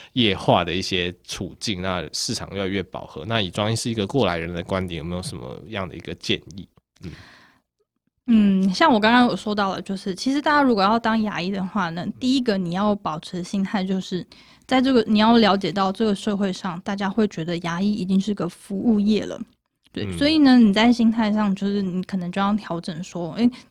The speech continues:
Speaker 2: 呃，大家可能都是为了一个求一个好的服务品质而来的。
Speaker 1: 嗯哼。
Speaker 2: 对，所以呢，可能就是，呃，有的，有的时候态度呢，跟病人沟通的时候，讲话呢，也不要太直接，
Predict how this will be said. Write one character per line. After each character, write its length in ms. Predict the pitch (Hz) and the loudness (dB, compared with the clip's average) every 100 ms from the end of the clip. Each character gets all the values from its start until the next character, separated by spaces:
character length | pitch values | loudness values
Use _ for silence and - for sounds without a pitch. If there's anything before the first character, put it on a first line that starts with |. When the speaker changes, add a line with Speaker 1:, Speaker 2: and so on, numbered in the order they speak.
| _ _ | _ _
Speaker 2:
呃， 100 | 202 170 | -4 0
大 180 | 254 208 | 2 2
家 220 | 202 196 | 2 0
可 160 | 208 175 | 0 -2
能 200 | 160 160 | -4 -4
都 160 | 185 | -2
是 160 | 196 214 | 0 2
为 200 | 208 202 | 2 0
了 260 | 180 185 190 _ _ | -2 -6 -8 _ _
一 80 | 220 | -2
个 160 | 190 196 | 0 -2
求 320 | - 202 190 - | -2 -2 -2 -6
一 60 | |
个 140 | 214 196 | -6 -6
好 400 | - - 208 196 | -8 -4 -2 0
的 100 | 208 | 0
服 240 | 208 233 | -2 -2
务 60 | 294 | -2
品 260 | 233 190 | 0 0
质 140 | 190 202 | 0 -4
而 140 | 196 | -4
来 200 | 208 175 | -2 -4
的。 160 | 165 175 220 _ _ | -4 -6 -8 _ _
Speaker 1:
嗯 140 | 110 98 | -8 -4
哼。 60 | |
Speaker 2:
对， 300 | 214 202 196 | 0 2 0
所 160 | 196 240 | 0 0
以 140 | 269 | 2
呢， 300 | 269 240 226 226 | 4 4 2 2
可 140 | 214 | 0
能 200 | 196 190 | 0 0
就 160 | 202 226 | 2 0
是， 420 | 226 233 220 202 - - - - _ | 2 2 2 0 -4 -18 -20 -20 _
呃， 520 | 208 196 190 190 185 - _ _ _ _ _ | -4 -2 -2 -4 -6 -10 _ _ _ _ _
有 100 | 220 | -4
的， 160 | 214 175 | -2 2
有 140 | 226 | 2
的 140 | 214 220 | 4 4
时 120 | 220 | 6
候 160 | 254 277 | 6 4
态 240 | 269 254 | 4 2
度 200 | 247 240 | 4 4
呢， 340 | 214 208 208 208 | 4 4 2 2
跟 160 | 233 233 | 2 4
病 140 | 247 | 4
人 100 | 202 | 2
沟 160 | 196 220 | 2 2
通 140 | 233 | 4
的 100 | 214 | 2
时 140 | 190 175 | 0 -6
候， 260 | 202 - 196 - | -4 -4 -8 -6
讲 140 | 185 | -2
话 180 | 202 311 | 2 6
呢， 100 | 262 | 6
也 100 | 202 | 6
不 120 | 196 | 4
要 120 | 196 | 2
太 200 | 208 226 | 2 0
直 200 | 196 180 | -2 -8
接， 320 | 165 175 180 | -4 -4 -2